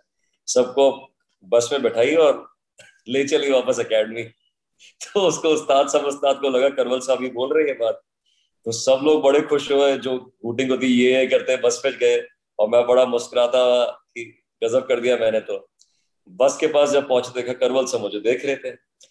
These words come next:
और उनको पता था क्योंकि पहले भी मैं तीन चार बार उनकी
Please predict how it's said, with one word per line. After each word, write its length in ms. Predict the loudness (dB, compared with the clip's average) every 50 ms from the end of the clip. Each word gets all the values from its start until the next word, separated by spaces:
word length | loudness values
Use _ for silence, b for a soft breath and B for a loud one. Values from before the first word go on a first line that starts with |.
| _ _ _ 0
और 140 | 2 2 4
उनको 200 | 2 2 0 0
पता 300 | 2 2 2 2 2 2
था 100 | 2 0
क्योंकि 220 | 0 0 -4 -4
पहले 340 | 0 2 2 2 2 2 0
भी 100 | 0 -2
मैं 140 | -2 -4 -4
तीन 160 | -4 -8 -6
चार 180 | -4 -4 -4 -2
बार 80 | -2
उनकी 340 | -2 -2 -4 -6 -8 -10